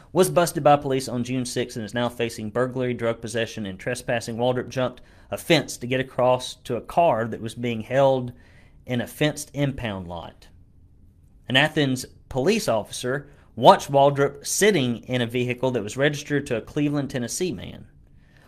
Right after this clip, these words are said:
Waldroup told the police officer she was getting paperwork to get the car registered so she could pick it up, and that an employee at the business told her she could go into the lot and do so. However, the employee told the officer that no such permission had been granted and that she had been previously advised not to enter the fenced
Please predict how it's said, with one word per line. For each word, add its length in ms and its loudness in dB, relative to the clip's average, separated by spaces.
Waldroup 320 6
told 180 2
the 60 -4
police 320 0
officer 320 -2
she 200 -4
was 100 -4
getting 240 -2
paperwork 640 -4
to 80 -14
get 160 -4
the 60 -20
car 260 0
registered 380 -6
so 80 -12
she 160 -8
could 160 -8
pick 180 -4
it 80 -4
up, 300 0
and 160 0
that 120 6
an 100 0
employee 560 2
at 120 -4
the 60 -8
business 380 -2
told 220 0
her 80 -6
she 160 -10
could 140 -10
go 140 -4
into 140 -6
the 60 -6
lot 220 -2
and 60 -16
do 140 2
so. 180 -4
However, 320 2
the 120 -2
employee 340 0
told 200 -2
the 40 0
officer 300 0
that 160 -6
no 100 2
such 280 -6
permission 300 -8
had 60 -8
been 120 -8
granted 380 -4
and 80 -4
that 60 -4
she 120 -4
had 60 -4
been 120 -2
previously 420 0
advised 340 0
not 220 0
to 100 -16
enter 180 -8
the 80 -10
fenced 400 -8